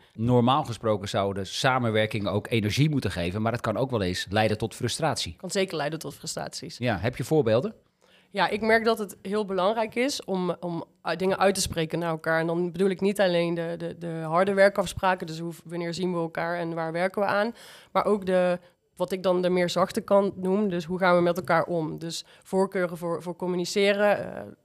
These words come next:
Speaker 2: ik zit wel eens in een team met collega's die een wat meer directere stijl van communiceren hebben. Ik kan af en toe wat meer indirect of wat meer met, van het groepsgevoel zijn. En als je daar niet over praat,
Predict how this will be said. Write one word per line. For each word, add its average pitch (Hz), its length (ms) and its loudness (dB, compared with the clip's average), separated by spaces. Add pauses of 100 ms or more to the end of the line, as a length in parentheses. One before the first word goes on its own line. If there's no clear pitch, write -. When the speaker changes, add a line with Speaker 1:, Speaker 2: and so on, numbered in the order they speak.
(320)
Speaker 2:
ik 190 200 -10
zit - 220 -4
wel 180 120 2
eens 180 140 0
in 185 80 -2
een 175 120 -4
team 180 180 -2
met 175 160 2
collega's 175 440 -6
die 170 80 -10
een 170 60 -8
wat 170 120 -8
meer 175 140 -6
directere 208 540 -2
stijl 202 300 0
van 190 100 -6
communiceren 196 580 -2
hebben. 196 220 -2 (340)
Ik 202 240 -6 (300)
kan 180 160 -4
af 170 120 -4
en 175 60 -6
toe 170 120 -16
wat 175 120 -6
meer 196 180 2
indirect 220 420 4
of 180 100 -4
wat 185 120 -6
meer 180 200 -6
met, 196 120 -6
van 190 100 0
het 190 100 0
groepsgevoel 196 560 -6
zijn. 185 300 -4
En - 80 -8
als 190 120 -6
je 190 60 -8
daar 175 160 -6
niet 185 160 -4
over 180 200 -6
praat, 185 420 -2